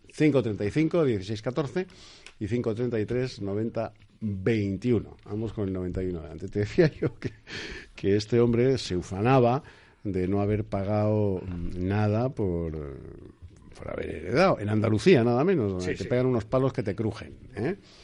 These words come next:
Speaker 1: En Andalucía y en Asturias. Tengo entendido también que en Asturias también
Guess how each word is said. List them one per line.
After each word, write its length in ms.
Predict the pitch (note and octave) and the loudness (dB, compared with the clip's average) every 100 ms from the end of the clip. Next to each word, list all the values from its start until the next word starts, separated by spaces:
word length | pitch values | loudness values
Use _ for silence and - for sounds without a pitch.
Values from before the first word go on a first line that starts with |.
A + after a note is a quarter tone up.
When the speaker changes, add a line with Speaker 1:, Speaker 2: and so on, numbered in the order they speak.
| - - - | -12 -10 -6
Speaker 1:
En 80 | F#2+ | -4
Andalucía 360 | G2 G2+ C3 F3 | -2 2 6 6
y 60 | |
en 100 | D3+ | 6
Asturias. 560 | G#2+ - F#3+ B2 F2 E2 | 4 0 2 2 2 0
Tengo 160 | G#2 | 0
entendido 340 | G#2 G#2 A2 A2+ | 0 0 0 0
también 280 | G2+ A2+ B2 | 0 0 0
que 80 | |
en 60 | A2+ | -2
Asturias 420 | F2 - A2+ A2 | -4 -2 0 0
también 380 | F#2+ F#2 G#2+ | -2 -2 -2